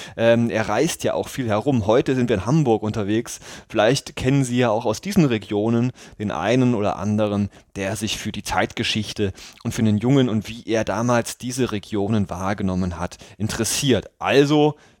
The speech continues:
ich bitte Sie ganz, ganz herzlich, sagen Sie es weiter, damit wir mehr sind und ja, <laughs> damit mich mein Dienstherr, der Oberbürgermeister, diesen Spaß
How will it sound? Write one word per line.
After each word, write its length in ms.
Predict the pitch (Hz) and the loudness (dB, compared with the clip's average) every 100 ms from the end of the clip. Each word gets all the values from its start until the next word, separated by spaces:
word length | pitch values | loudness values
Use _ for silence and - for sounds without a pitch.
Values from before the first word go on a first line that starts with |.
| _ | _
ich 140 | - - | -20 -14
bitte 300 | - 147 139 | -8 -6 -6
Sie 300 | 123 120 113 | -4 -6 -4
ganz, 260 | 117 120 - | 0 0 0
ganz 260 | 104 92 | -2 -2
herzlich, 520 | - 98 - 107 104 - - | 0 0 -2 -6 -6 -10 -20
sagen 500 | - 95 104 113 107 | -4 2 2 4 0
Sie 220 | 95 87 | 0 -8
es 140 | 80 - | -10 -4
weiter, 520 | 90 104 113 101 95 - - - | 0 0 2 0 0 -8 -16 -4
damit 260 | 117 117 | -4 0
wir 80 | 104 | 2
mehr 400 | 104 104 120 131 | 4 4 4 4
sind 340 | 113 113 113 - - - | 4 0 0 -8 -20 -12
und 220 | 104 - | -10 -2
ja, 180 | 113 95 | 0 2
<laughs> 80 | - | 4
damit 280 | 170 135 - | 4 4 -2
mich 200 | 120 - 226 233 151 | -2 -2 -4 -4 -2
mein 300 | 117 107 110 | -2 0 -2
Dienstherr, 440 | 123 135 - 117 | -2 -4 0 0
der 140 | 107 101 | 2 0
Oberbürgermeister, 880 | 120 107 107 101 92 95 - 98 98 - - | 0 0 2 2 2 0 -2 -6 -6 -12 -10
diesen 220 | 117 110 | -2 0
Spaß 560 | 104 - 82 82 95 | 0 -4 -4 -4 -4